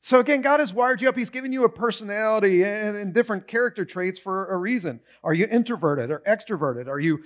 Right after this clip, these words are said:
sort of laid back? Are you hard charging? Are you a leader or are you a follower? You know, as you read through Scripture, you see all kinds of examples of God using all types of people to reach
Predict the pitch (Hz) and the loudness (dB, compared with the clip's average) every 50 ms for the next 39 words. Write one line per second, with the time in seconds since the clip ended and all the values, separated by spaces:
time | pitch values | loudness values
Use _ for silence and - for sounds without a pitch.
0 | - _ - - 175 139 131 117 110 123 139 131 120 160 160 202 247 262 254 240 | -14 _ -12 -6 -4 -4 -4 -2 -2 -2 -2 -2 0 0 0 2 2 0 -2 -2
1 | 233 214 208 220 214 160 - - 202 202 214 202 143 - - 190 190 220 220 196 | -4 -6 -2 -2 -2 -2 -2 0 2 2 2 0 -2 -6 -6 -2 0 2 2 2
2 | 151 160 127 127 131 135 143 139 139 143 147 139 123 131 143 185 220 247 277 285 | 0 -2 -4 -6 -8 -8 -6 -4 -2 -2 -2 -2 -4 -4 -4 -4 -4 -4 -2 0
3 | 277 247 214 202 214 233 226 202 - - - 180 175 214 240 233 190 156 107 98 | 2 2 2 2 0 -2 -2 -2 -2 -2 -4 -2 0 2 2 2 2 0 -4 -8
4 | 92 71 _ _ _ _ _ _ _ _ _ _ _ - 196 220 220 180 190 220 | -14 -20 _ _ _ _ _ _ _ _ _ _ _ 2 4 6 6 4 2 -2
5 | 185 160 202 262 254 262 254 262 220 - - - 240 262 262 - 233 202 185 - | -4 -2 -2 -2 -2 -2 -4 -6 -6 -6 -6 -4 -6 -6 -6 -6 -6 -6 -6 -6
6 | - 214 208 185 - 175 190 202 226 - - 240 247 240 208 240 233 165 131 175 | -6 -6 -6 -6 -6 -6 -6 -6 -6 -6 -8 -8 -8 -8 -6 -8 -6 -4 -2 -2
7 | 175 214 254 233 202 190 185 - 165 139 170 180 175 185 165 175 165 147 175 156 | 0 0 0 -2 -2 -2 -4 -4 -4 -2 2 2 2 2 2 0 -4 -2 -2 -4
8 | 160 - - 196 233 254 269 269 - 208 226 208 - - 185 - - 240 262 262 | -6 -6 -6 -2 0 0 0 0 2 2 0 0 0 -2 -10 -8 -6 -6 -4 0
9 | - 196 - - _ _ - 202 220 208 175 | 0 0 -2 -4 _ _ -8 -6 -6 -6 -6